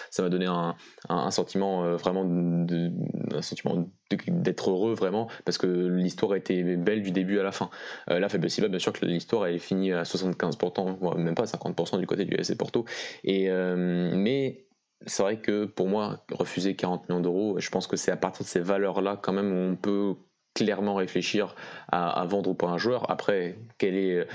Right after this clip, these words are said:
la commission que recevra, euh, Jorge Mendes dans, dans ce transfert et dans ce, ce transfert qu'il adore de mettre un petit peu tout le monde où il veut et de récupérer toutes les commissions, les commissions par-ci par-là. Voilà, ça, c'est, s'il y avait que Fabio Silva,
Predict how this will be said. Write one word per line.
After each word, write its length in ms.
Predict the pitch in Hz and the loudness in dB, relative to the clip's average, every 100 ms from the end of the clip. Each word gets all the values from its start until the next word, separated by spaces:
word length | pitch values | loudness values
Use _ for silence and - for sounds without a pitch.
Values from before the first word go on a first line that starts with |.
| - - - - | -12 -12 -12 -4
la 100 | 90 | -2
commission 420 | - 95 85 104 | 0 0 0 -2
que 140 | 95 - | -2 -6
recevra, 520 | - 85 92 92 85 | -2 0 2 2 2
euh, 280 | 87 85 82 | 2 2 2
Jorge 220 | 90 87 | 2 2
Mendes 300 | 90 90 92 | 2 2 2
dans, 200 | 87 90 | 0 0
dans 140 | 90 | -2
ce 140 | - 95 | -2 -2
transfert 420 | - 90 - 98 | -2 -4 0 0
et 80 | 92 | 2
dans 160 | 87 | 0
ce, 240 | 87 - - | -2 -4 -4
ce 140 | - | -4
transfert 360 | 92 92 - 95 | -4 -2 -2 -2
qu'il 200 | - 85 | 0 -2
adore 240 | 87 90 | 0 0
de 80 | 85 | 0
mettre 260 | 85 - 87 | -2 -4 -8
un 60 | |
petit 140 | - - | -6 -6
peu 100 | - | -4
tout 140 | - | -2
le 40 | |
monde 140 | 95 90 | 0 2
où 80 | 90 | 2
il 80 | |
veut 180 | 85 98 - - - - | 2 0 -2 -12 -8 -2
et 60 | |
de 100 | 85 | 0
récupérer 360 | 87 85 85 90 | 0 0 0 -2
toutes 160 | - - | -2 -12
les 80 | |
commissions, 340 | - 87 - 87 - | -6 -4 -4 -4 -2
les 100 | 90 | 0
commissions 320 | 95 92 92 | 0 0 0
par-ci 240 | 85 - 113 | -2 -4 0
par-là. 220 | 92 117 - - - - - | 0 0 -6 -10 -12 -8 0
Voilà, 260 | 107 104 | 2 2
ça, 200 | 92 104 | 0 -2
c'est, 220 | 92 107 | 0 0
s'il 200 | 95 - | 0 2
y 20 | 110 | 2
avait 160 | 113 | 2
que 240 | 113 135 123 | 0 0 2
Fabio 280 | 113 98 | 2 2
Silva, 360 | 98 104 117 | 2 2 2